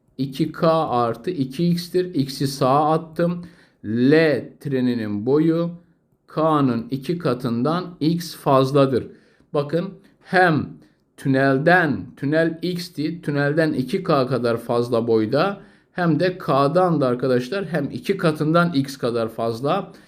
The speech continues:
Yani L treninin boyu hem tünelden hem de K treninden fazladır.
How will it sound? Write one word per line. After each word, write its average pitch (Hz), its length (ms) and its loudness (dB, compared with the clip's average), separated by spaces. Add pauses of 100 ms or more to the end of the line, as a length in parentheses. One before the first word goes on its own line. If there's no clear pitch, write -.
(120)
Yani 127 420 2
L 165 280 4
treninin 110 720 -4
boyu 170 460 2 (240)
hem 180 360 -4
tünelden 139 760 0 (240)
hem 165 260 0
de 190 260 -2
K 170 320 2
treninden 113 560 -2
fazladır. 165 720 0